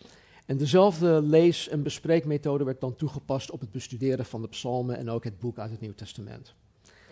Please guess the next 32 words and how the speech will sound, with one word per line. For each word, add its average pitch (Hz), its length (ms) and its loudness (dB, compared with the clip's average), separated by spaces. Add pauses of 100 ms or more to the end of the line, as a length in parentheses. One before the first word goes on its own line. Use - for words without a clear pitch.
(1040)
Nou, - 0 -
we 127 100 0
hebben 175 200 4
hier, 220 180 6
we 180 60 -2
hebben 190 180 4
hieraan 190 340 6
gemiddeld 196 720 2 (240)
zes - 320 -2
van 180 120 -4
de 151 80 -2
zeven 151 340 -2
dagen 143 340 0
in 143 80 -6
de 131 80 -4
week 123 220 -4
besteed. - 520 -8 (1900)
Eh, 117 320 -4
afgelopen 131 480 -2
week 113 180 -4
niet. 139 320 -8 (1400)
En 151 140 0
in 180 100 6
het 180 100 6
lees- 196 380 6
en 190 200 2
bespreekproces 190 1160 0
zaten 165 400 0
we 156 60 0
gemiddeld 180 720 -2
anderhalf 175 580 -4
uur 160 520 2